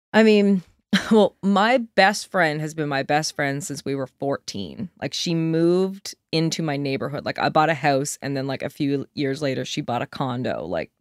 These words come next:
literally, like, four-minute walk down the road from me. One of my other best friends, she moved one block away from me. Like, we have a huge, um,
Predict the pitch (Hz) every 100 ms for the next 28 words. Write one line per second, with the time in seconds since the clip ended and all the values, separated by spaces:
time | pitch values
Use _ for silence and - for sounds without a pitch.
0 | _ - 147 135 135 127 113 107 _ _
1 | _ - 143 139 139 123 110 104 90 _
2 | _ - 143 90 80 90 80 - - 107
3 | - 170 - 151 139 127 185 202 196 190
4 | - 190 185 185 185 - - - - -
5 | 180 165 160 147 - 151 151 147 143 104
6 | 90 78 78 - 90 101 101 - 165 160
7 | - 156 139 - - _ _ _ _ _
8 | _ _ 160 151 139 139 143